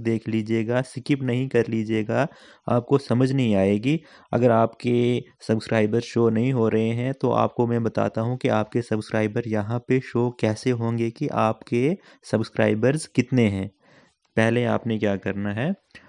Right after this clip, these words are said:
पहले आपने जाना है Chrome पे, पहले आपने जाना है Google पे। Google पे क्या करना है, YouTube डैशबोर्ड। YouTube डैशबोर्ड को सर्च करके, YouTube डैशबोर्ड को सर्च करके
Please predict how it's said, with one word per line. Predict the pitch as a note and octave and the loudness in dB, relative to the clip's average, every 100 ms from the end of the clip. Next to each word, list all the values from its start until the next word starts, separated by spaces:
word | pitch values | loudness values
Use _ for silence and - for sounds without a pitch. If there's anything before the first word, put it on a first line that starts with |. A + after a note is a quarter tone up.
| _ - | _ -4
पहले | A2+ B2 C#3+ | 0 2 2
आपने | A#2 A2 A#2 G#2+ | 2 0 -2 0
जाना | G#2 G2+ G#2+ | -2 0 -2
है | G#2+ B2+ D#3+ _ _ _ _ _ - | -2 -6 -8 _ _ _ _ _ -2
Chrome | G#2 G2 G2 F#2+ | 2 2 2 -2
पे, | - F#2+ _ - | -10 -14 _ -6
पहले | A2 A#2 | -4 -4
आपने | A2+ A#2 A2 | -4 -8 -6
जाना | G2+ G#2 | -6 -4
है | G#2 A2+ A#2+ | -6 -6 -6
Google | A2 G#2+ A2 G#2+ | -2 0 0 -4
पे। | B2 B2+ | -6 -6
Google | B2 G#2+ A2 | -6 -4 -4
पे | G#2+ A2+ | -4 -4
क्या | G#2+ G#2+ | -4 -6
करना | G#2 G#2+ G#2+ A2 | -6 -6 -6 -8
है, | C3+ D3+ | -8 -6
YouTube | A#2+ G#2+ - A#2 A#2 | -2 -2 -2 -4 -2
डैशबोर्ड। | G#2+ G2 F#2+ G2 F#2+ - _ _ _ _ _ _ _ _ - _ _ - - - | -2 -2 -2 -2 -2 -6 _ _ _ _ _ _ _ _ -20 _ _ -8 -8 -6
YouTube | A#2 C3 C3+ D3+ C3+ | 2 2 4 2 2
डैशबोर्ड | C3 B2+ A#2 B2+ B2+ | 4 2 4 2 2
को | - C3 | 2 0
सर्च | - A2+ A2+ - | 2 0 -2 -2
करके, | G#2 G#2 - A2 E3+ - _ _ _ _ _ _ _ _ _ _ _ _ _ _ _ _ _ _ _ _ - | -2 -2 -2 -2 -2 -6 _ _ _ _ _ _ _ _ _ _ _ _ _ _ _ _ _ _ _ _ -14
YouTube | A#2 A#2 B2 A#2+ C3+ C3+ | -8 -4 -4 0 0 2
डैशबोर्ड | A2+ A#2 A2 A2+ A#2 G#2+ | 2 0 0 0 -2 0
को | A#2 | -6
सर्च | - A2 G#2+ - | -4 -2 -2 -4
करके | G#2 G#2 - A2+ | -6 -6 -6 -6